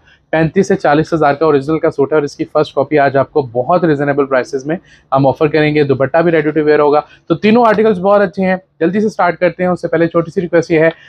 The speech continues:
अगर आपने चैनल को अभी तक सब्सक्राइब नहीं किया तो कर लें और बेल आइकन को प्रेस कर लें ताकि आपको तमाम अपडेट्स जो हैं वो टाइमली मिलती रहा करेंगी। और अगर आप हमारी तमाम कलेक्शन विजिट करना चाह रहे हैं तो अभी आप हमारी वेबसाइट online replica store dot com के नाम से है, वो भी विजिट कर सकते हैं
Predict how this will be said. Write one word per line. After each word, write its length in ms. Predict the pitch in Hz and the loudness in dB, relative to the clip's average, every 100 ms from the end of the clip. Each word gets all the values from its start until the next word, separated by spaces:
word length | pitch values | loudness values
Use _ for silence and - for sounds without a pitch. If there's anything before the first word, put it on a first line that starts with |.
| - 143 | -6 0
अगर 220 | 165 190 | 2 2
आपने 220 | 165 175 | 0 -2
चैनल 280 | 170 160 160 | 0 0 0
को 140 | 160 | 0
अभी 80 | 151 | -2
तक 160 | 156 151 | -2 -6
सब्सक्राइब 380 | - 135 143 139 | -6 -2 -2 -2
नहीं 100 | 143 | -2
किया 100 | 139 | 0
तो 100 | 139 | 0
कर 160 | 139 | 0
लें 120 | 135 147 | 0 0
और 220 | 147 156 | 0 0
बेल 180 | 147 139 | 2 0
आइकन 200 | 135 139 | 0 -2
को 100 | 135 | -2
प्रेस 200 | 151 156 | -2 -2
कर 140 | 160 | -2
लें 120 | 151 | -2
ताकि 240 | 156 143 143 | -4 -4 -2
आपको 180 | 143 151 | -2 -2
तमाम 280 | 151 147 147 | 0 0 0
अपडेट्स 300 | 131 143 - | 0 -2 0
जो 60 | |
हैं 60 | 139 | -2
वो 80 | 139 | 0
टाइमली 280 | 135 135 | 0 0
मिलती 260 | 151 131 135 | -2 -2 0
रहा 160 | 131 120 | 0 0
करेंगी। 300 | 120 117 123 | -2 -4 0
और 60 | |
अगर 160 | 131 139 | 0 2
आप 100 | 139 | 0
हमारी 260 | 151 139 135 | -2 -2 -2
तमाम 240 | 139 139 135 | -2 -4 -2
कलेक्शन 340 | 139 143 180 | -4 -2 -2
विजिट 220 | 175 175 | -2 -2
करना 220 | - 160 160 | -2 -2 0
चाह 160 | 165 | 0
रहे 100 | 156 | 0
हैं 300 | 196 _ _ - | -2 _ _ -2
तो 40 | |
अभी 120 | 156 | 2
आप 140 | 170 160 | 2 2
हमारी 220 | 165 156 | 2 2
वेबसाइट 360 | 147 143 165 151 | 0 -2 -6 -4
online 340 | 147 160 175 151 | -2 0 0 -2
replica 340 | 143 143 156 | -2 -4 -4
store 200 | - 139 | -2 -2
dot 200 | 139 135 | -2 -2
com 200 | 139 135 | -6 -6
के 80 | 143 | -4
नाम 160 | 131 | -4
से 140 | 131 143 | -2 0
है, 80 | 143 | 2
वो 140 | 135 | 2
भी 100 | 151 | 2
विजिट 280 | 165 156 143 | 2 0 0
कर 140 | 147 | -4
सकते 260 | 135 135 | -4 -10
हैं 80 | 147 | -10